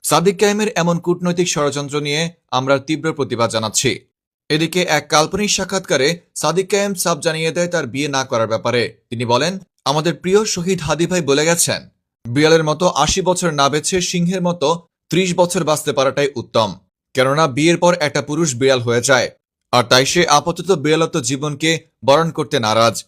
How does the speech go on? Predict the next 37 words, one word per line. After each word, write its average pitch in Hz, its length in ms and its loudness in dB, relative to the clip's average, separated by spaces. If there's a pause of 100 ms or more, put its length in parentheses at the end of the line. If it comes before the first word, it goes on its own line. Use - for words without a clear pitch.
(140)
তিনি 135 140 -2
এখনও 156 460 -2
সিংহের 165 380 -2
মতো 156 200 -6
চলাফেরা 123 380 -2
করতে 120 240 -6
চাচ্ছেন।" 113 480 -4 (400)
তবে 202 320 6
জিএস, 190 440 2
এজিএস, 175 480 2
এসএম 160 320 0
ফরহাদ 170 360 -2
এবং 151 200 -2
মহিউদ্দিন 147 520 -4
ভাই 156 160 -2
হাসুক 147 480 -4
আর 135 140 0
কাঁদুক 131 440 -2 (120)
সেটা 156 220 0
কোনো 131 180 -4
ব্যাপার 113 320 2
না, 113 200 0 (320)
যেহেতু 143 320 -2
তারা 135 200 4
সদ্য 135 300 0
বিয়ে 131 220 2
করেছে 139 520 -4 (260)
তাই 139 120 6
তাদেরকে 139 320 0
শুভেচ্ছা 135 380 -2
জানাচ্ছি। 110 520 -2 (380)
আপনাদের 123 360 0
বিবাহ 139 380 0
পরবর্তী 131 460 -2
জীবন 120 320 -6
সুন্দর 113 340 -6
হোক। 110 340 -2